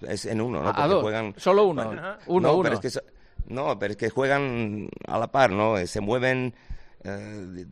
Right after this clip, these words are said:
Speaker 2: Son
Speaker 1: son
Speaker 2: gemelos,
Speaker 1: de ca-,
Speaker 2: ¿no? Son gemelos.
Speaker 1: son gemelos,
Speaker 2: <laughs>
Speaker 1: porque no tienen posición fija. Los demás tienen posiciones fijas. Incluso Vinicius, sabes dónde está.
Speaker 2: Hmm.
Speaker 1: Saben que te va a driblar, necesitas dos personas ahí, dos jugadores, tapar las líneas, un poco ver los diagonal-, diagonales,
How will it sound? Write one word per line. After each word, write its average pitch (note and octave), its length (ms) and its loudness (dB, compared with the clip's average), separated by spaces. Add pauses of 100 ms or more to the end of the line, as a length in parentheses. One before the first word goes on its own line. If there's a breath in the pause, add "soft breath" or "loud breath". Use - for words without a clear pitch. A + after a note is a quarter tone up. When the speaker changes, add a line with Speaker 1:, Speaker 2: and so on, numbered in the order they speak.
(120)
Speaker 2:
Son D#3+ 140 4
Speaker 1:
son B2 40 4
Speaker 2:
gemelos, E3+ 380 4
Speaker 1:
de C3 40 -6
ca-, D3 80 0
Speaker 2:
¿no? A#3+ 80 -2
Son E3+ 140 -4
gemelos. C#3+ 360 -2
Speaker 1:
son C3+ 160 4
gemelos, G2+ 480 0
Speaker 2:
<laughs> - 40 0
Speaker 1:
porque D#3+ 260 0
no A2 180 -2
tienen A2+ 360 -2 (160)
posición G#2+ 480 -4
fija. F#2 400 -8 (220 soft breath)
Los A2 160 -2
demás D3+ 320 0
tienen D3 240 0
posiciones A2 500 -4
fijas. - 460 -6
Incluso A#2 400 -4
Vinicius, A2+ 380 -6
sabes A#2 200 0
dónde E2+ 220 -2
está. C#2 240 -12 (160)
Speaker 2:
Hmm. A#2+ 80 -10
Speaker 1:
Saben G#2 240 -4
que G2+ 80 -10
te G2 100 -6
va F#2 120 2
a E2+ 60 0
driblar, A2 400 0
necesitas F#2+ 380 -6
dos E2 160 -6
personas G2+ 460 0
ahí, A2 260 -2
dos F#2 180 -4
jugadores, G#2 460 0
tapar - 300 -4
las E2+ 120 -2
líneas, G#2+ 500 -2 (280 loud breath)
un D#2+ 80 -14
poco F2+ 240 -4
ver F2 180 0 (400 soft breath)
los F2+ 160 -2
diagonal-, F#2 460 -2
diagonales, F#2 640 -4